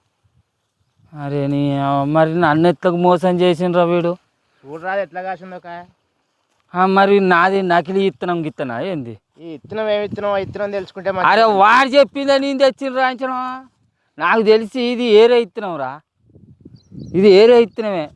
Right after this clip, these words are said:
Speaker 1: ఈ కాయ వన్య చూడు, నా కాయ వన్య చూడు. ఆ? రా, వాడు కళ్ళం ఏడ చేసిండు?
Speaker 2: కళ్ళం అక్కడ పైన చేసిండు.
Speaker 1: ఆడ చేసిండా?
Speaker 2: ఆ.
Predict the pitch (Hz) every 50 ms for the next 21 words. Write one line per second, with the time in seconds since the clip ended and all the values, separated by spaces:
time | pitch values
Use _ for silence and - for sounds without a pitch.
0 | - 143 156 202 226 220 - - 175 175 208 220 226 226 226 226 226 233 233 208
1 | 202 226 226 240 254 226 220 214 214 208 - 208 202 196 196 190 180 185 175 170
2 | 175 175 151 156 151 143 143 - _ _ _ _ 160 170 202 240 294 - - -
3 | - - - _ _ _ - - - _ _ _ _ _ _ _ _ _ _ -
4 | 156 185 190 190 202 202 208 - 170 170 185 208 214 220 220 220 226 233 233 226
5 | - 233 233 233 247 254 _ _ _ _ - - 131 139 180 202 214 220 214 196
6 | - - 208 190 180 - 170 180 202 208 208 214 202 185 180 156 135 123 _ _
7 | _ _ _ _ - 151 165 208 233 226 214 202 180 139 135 131 135 147 165 214
8 | 185 147 139 127